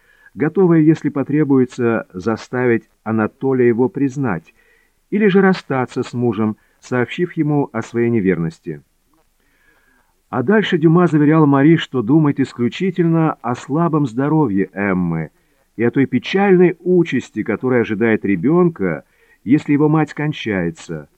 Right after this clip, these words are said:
а несчастный будет еще в отсвете лет. И заключил вопросом: «Не должно ли такое количество с легкостью предсказываемых бедствий побудить любовников пожертвовать плодом их любви?»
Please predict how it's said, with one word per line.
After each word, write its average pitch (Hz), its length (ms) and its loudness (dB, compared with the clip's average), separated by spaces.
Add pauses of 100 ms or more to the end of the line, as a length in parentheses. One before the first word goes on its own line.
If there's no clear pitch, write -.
(220)
а 110 120 -4
несчастный 147 580 -2
будет 127 320 -2
еще 113 480 -4 (140)
в 92 80 -8
отсвете 98 420 -6
лет. 82 220 -4 (1120)
И 143 60 -2
заключил 185 420 -2
вопросом: 104 600 -4 (1400)
«Не 151 140 0
должно 190 400 4
ли 202 100 4
такое 175 420 2
количество 143 920 -4 (320)
с - 140 -20
легкостью 139 760 0
предсказываемых 110 1040 -2
бедствий 92 540 -4
побудить 156 480 -2
любовников 170 760 0 (520)
пожертвовать 156 640 0 (140)
плодом 127 580 0
их 139 220 -6
любви?» 87 480 -4